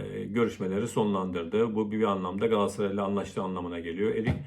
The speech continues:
yani Vidal konusu da gündemde biliyorsunuz. Vidal da listedeki oyunculardan biri.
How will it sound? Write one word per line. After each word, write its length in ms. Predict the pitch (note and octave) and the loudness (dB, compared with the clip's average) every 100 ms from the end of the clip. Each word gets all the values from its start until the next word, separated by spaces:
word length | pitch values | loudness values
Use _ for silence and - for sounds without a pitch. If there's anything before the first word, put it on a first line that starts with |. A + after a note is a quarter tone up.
| - - | -12 -12
yani 220 | G#2 G2+ G2+ | -4 -2 2
Vidal 320 | A2+ A2 G#2+ | 4 4 2
konusu 500 | - A#2 A2 - A#2 | -2 -2 -2 0 2
da 60 | |
gündemde 540 | G#2+ F#2+ F2+ F2 F2 F2+ | 2 2 -2 -4 -4 -4
biliyorsunuz. 600 | F2+ F2 E2+ G2+ G2+ G2+ | -4 -4 -6 -4 -4 -2
Vidal 360 | G#2 G#2 F#2+ F2+ | 0 2 2 0
da 60 | |
listedeki 560 | E2+ F2+ - F#2+ F2 - | -4 -6 -8 -8 -8 -8
oyunculardan 680 | F2+ F2+ F2+ F2 F2 E2+ E2+ | -6 -6 -4 -4 -4 -6 -4
biri. 300 | G2+ B2+ | -2 -2